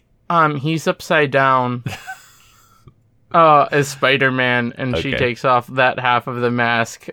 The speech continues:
Speaker 1: and
Speaker 2: Okay.
Speaker 1: kisses him. It's stupid. It's stupid. I'm pretty sure this happens at some point in the
Speaker 2: Wait,
Speaker 1: trilogy.
Speaker 2: so she, she's kissing Spider-Man. Does she know it's Peter Parker?
Speaker 1: Oh.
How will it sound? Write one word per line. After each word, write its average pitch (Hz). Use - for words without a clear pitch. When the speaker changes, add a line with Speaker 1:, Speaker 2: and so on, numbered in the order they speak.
Speaker 1:
and 123
Speaker 2:
Okay. 117
Speaker 1:
kisses 120
him. 110
It's -
stupid. 123
It's -
stupid. 175
I'm 156
pretty 160
sure 180
this 185
happens 160
at 143
some 151
point 160
in 151
the 147
Speaker 2:
Wait, 117
Speaker 1:
trilogy. 170
Speaker 2:
so 123
she, 113
she's -
kissing 95
Spider-Man. 87
Does 78
she -
know 80
it's 78
Peter 85
Parker? 101
Speaker 1:
Oh. 143